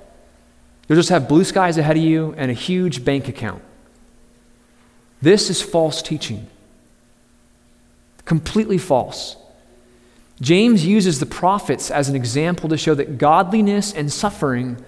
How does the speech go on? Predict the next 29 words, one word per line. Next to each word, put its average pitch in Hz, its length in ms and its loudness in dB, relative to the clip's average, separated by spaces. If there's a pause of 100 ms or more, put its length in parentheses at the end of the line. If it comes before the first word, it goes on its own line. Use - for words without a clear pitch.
(320)
are 143 160 2
almost 160 840 0 (220)
synonymous. 131 880 -4 (1200)
Godliness 190 500 2
and 180 120 -2
suffering 156 420 -2
are 135 120 0
almost 143 540 -4
synonymous. 131 840 -4 (840)
Jesus 190 320 2
said 190 140 2
in 160 80 0
Matthew 170 260 0
chapter 156 220 -2
five, 156 320 2
verses 143 260 -2
eleven 139 260 0
through 135 140 -4
twelve, 131 500 2 (320)
"Blessed 208 320 2
are 240 140 2
you 196 220 4
when 180 120 0
others 165 340 2
revile 143 500 2
you 120 260 -4
and 127 160 -6
persecute - 600 -4
you 113 260 -6